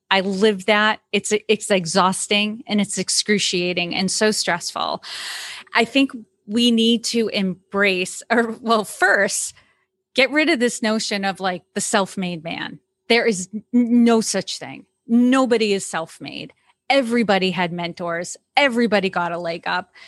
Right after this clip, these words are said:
Yes, there are people who worked really hard, but I've yet to meet somebody who hasn't worked really hard <laughs> for something they wanted. So, you know, but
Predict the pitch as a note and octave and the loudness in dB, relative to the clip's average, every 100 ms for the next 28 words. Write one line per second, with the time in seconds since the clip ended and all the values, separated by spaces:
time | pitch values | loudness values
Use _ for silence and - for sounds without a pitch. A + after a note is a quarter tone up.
0 | - G#3 G3+ C4 C4+ - A#3+ A3 G#3+ A#3+ | -12 -2 2 2 2 0 4 4 2 0
1 | A#3 B3 C4 B3 G3 G3 E3+ F#3+ A#3 C4 | 2 2 0 0 -2 -2 -4 0 2 2
2 | A#3+ A3+ A3 G#3 G#3 G#3 A#3+ G#3 A3+ A3+ | 2 4 2 2 0 2 0 2 0 0
3 | G#3+ G3+ G#3 - G#3 G3 G3 F#3 D#3 F3 | -4 -2 -2 -2 -2 0 0 0 0 0
4 | F3 G#3+ - A3+ A#3 A3+ A#3 A#3 A3+ A#3 | 0 -2 -2 -4 -2 0 2 2 2 0
5 | C4+ D4 - - - C4 C4 C#4+ C4 C#4 | 2 0 -4 -20 -4 -2 2 0 2 0
6 | A#3 A#3 A3+ G#3+ A#3+ C#4 D4 C#4+ - - | 2 0 0 -2 0 0 0 -2 -10 -10
7 | - - - - - C4 A3+ G#3 F#3+ - | -12 -14 -18 -10 0 4 4 4 2 -4
8 | _ - A#3 G3+ F3+ F3 _ - A#3+ G3 | _ 0 2 2 0 -4 _ 0 2 4